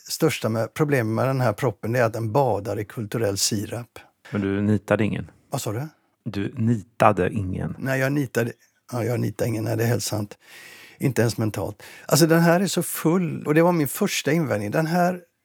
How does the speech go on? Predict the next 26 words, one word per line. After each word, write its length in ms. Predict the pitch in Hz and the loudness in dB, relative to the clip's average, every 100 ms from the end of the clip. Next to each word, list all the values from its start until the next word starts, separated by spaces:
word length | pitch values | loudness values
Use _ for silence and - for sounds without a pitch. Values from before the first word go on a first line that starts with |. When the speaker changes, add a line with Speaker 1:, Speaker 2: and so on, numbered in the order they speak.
| _ | _
Speaker 1:
lagförslaget 680 | - 175 151 120 107 113 123 | 0 2 2 -2 -2 -2 -2
är 60 | 139 | -4
så 220 | - 160 | -2 -4
fullt 840 | - - - 156 165 117 - - - - - - | -6 -4 0 2 2 -4 -12 -20 -20 -20 -16 -4
med 480 | 139 147 117 113 - - - | 2 4 4 2 -2 -14 -4
massa 260 | 117 120 | -2 -2
kulturpolitik 1300 | 110 135 - 170 123 - 120 107 101 - 104 107 - - - | -4 -6 2 4 4 -2 -6 -6 -8 -8 -8 -8 -10 -18 -8
och 300 | 120 - - | -8 -8 -12
nationell 840 | - 135 120 - 143 127 110 107 107 - - | -2 -2 -2 0 2 4 2 0 -4 -8 -10
stolthet 720 | - 147 135 104 - 107 95 | -4 0 2 0 -4 -6 -2
och 100 | 113 | -2
vad 120 | 117 | 0
ni 80 | 113 | 0
vill. 360 | 120 156 151 110 _ - - - - - - _ | 2 2 0 -4 _ -20 -20 -20 -20 -20 -20 _
Och 120 | 151 | 2
det 140 | 156 139 | 4 6
läggs 360 | 160 135 120 | 6 4 0
in 320 | - - 131 110 | -4 0 0 0
tillsammans 500 | 123 - 139 113 107 | -2 -2 0 0 0
med 100 | 110 | 0
hur 80 | |
lagen 280 | 123 110 104 | 2 2 0
ska 160 | - 107 | -4 -6
tolkas 500 | - 120 101 - 110 | -4 -4 -4 -8 -8
och 120 | 101 | -8
så. 200 | - 110 | -8 -12